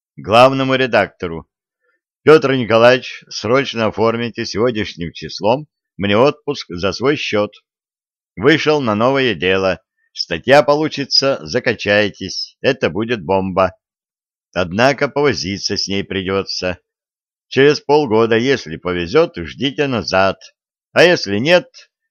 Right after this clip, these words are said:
значит, застрял с этим делом надолго. Так что на мое место временно кого-нибудь подберите. Но когда вернусь, чтоб рубрику мою отдали назад.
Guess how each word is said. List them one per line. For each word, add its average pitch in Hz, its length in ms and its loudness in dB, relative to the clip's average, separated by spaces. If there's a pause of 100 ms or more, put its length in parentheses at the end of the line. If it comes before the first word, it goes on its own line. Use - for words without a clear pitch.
(120)
значит, 151 480 -2
застрял 120 460 0
с - 80 -8
этим 92 340 -6
делом 107 400 -2
надолго. 71 640 -6 (720)
Так 160 220 4
что - 160 -2
на 123 100 0
мое 123 220 2
место 156 580 -2 (380)
временно 143 440 0
кого-нибудь 113 800 -4
подберите. 107 800 -4 (560)
Но 107 260 2
когда 101 360 -2
вернусь, 90 640 -4 (260)
чтоб 107 280 -2
рубрику 139 520 -2
мою 151 380 -2
отдали 95 540 -2
назад. 82 440 -4